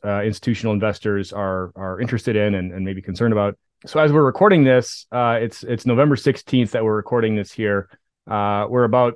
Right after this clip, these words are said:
you know, a week or so removed from the collapse of F T X. Um, and the market's taken, uh, quite a beating, uh, perhaps not as much of a beating as maybe some people thought it would, uh, given the, the, just the, the bad news.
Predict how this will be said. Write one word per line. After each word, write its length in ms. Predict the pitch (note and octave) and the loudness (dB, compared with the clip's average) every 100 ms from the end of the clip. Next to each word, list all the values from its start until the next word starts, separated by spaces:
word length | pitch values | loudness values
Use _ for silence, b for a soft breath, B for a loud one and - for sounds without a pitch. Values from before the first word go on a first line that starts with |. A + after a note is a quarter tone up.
| - | -2
you 60 | |
know, 60 | A#2 | 0
a 40 | |
week 260 | A2 B2+ - | 2 0 -2
or 80 | A#2 | -2
so 280 | - B2+ A#2 | 2 2 2
removed 440 | A#2 A#2+ A#2 G#2+ | 2 2 0 -2
from 140 | A2 | -6
the 80 | G#2+ | -6
collapse 380 | - A2+ G#2+ - | -4 -2 -2 -4
of 80 | G#2+ | -4
F 120 | G2+ | -4
T 200 | - A#2 | -2 0
X. 340 | A#2 - - _ _ _ _ _ - | 0 -4 -20 _ _ _ _ _ -4
Um, 260 | G#2+ G#2 | -2 0
and 100 | A2 | 0
the 40 | A#2 | 2
market's 380 | B2+ A#2 A2+ - | 2 0 -2 0
taken, 540 | A#2 A2 G#2+ G#2 A2 - | 0 2 0 0 -4 -6
uh, 380 | G#2+ G2+ G2+ | -4 -2 -4
quite 200 | G2 D#3+ | 0 0
a 40 | C#3+ | 2
beating, 480 | C3+ C#3 E3 D#3+ B2+ | 2 4 2 -2 -4
uh, 220 | A#2 A2 | -6 -4
perhaps 360 | A#2 B2 - - A2+ | 0 -2 -2 -10 -4
not 180 | B2 | -2
as 80 | A2 | 0
much 180 | B2 B2+ | -2 -2
of 60 | A#2 | -4
a 40 | |
beating 380 | G#2 A2+ B2 G#2+ | 0 0 2 2
as 300 | G2+ - - - | -2 -6 -20 -12
maybe 180 | A2 G#2+ | -8 -4
some 160 | A#2 | -2
people 220 | A2+ G2 | -2 -4
thought 220 | F2+ A#2+ G#2+ | -2 0 0
it 80 | |
would, 260 | F#2+ G2+ A2+ _ _ _ _ G#2 | -2 -4 -6 _ _ _ _ -8
uh, 200 | G2 G2 | -6 -4
given 280 | G#2+ G#2 | -6 -4
the, 340 | G2 F#2+ F2 G2 | -4 -4 -8 -10
the, 280 | G2 F#2+ F#2+ | -8 -8 -10
just 220 | G2 - | -14 -10
the, 240 | G2+ F#2 - - | -10 -10 -12 -12
the 100 | F#2 | -6
bad 260 | G#2 G2 | -4 -2
news. 320 | A2+ G#2+ G2 | -2 -2 -6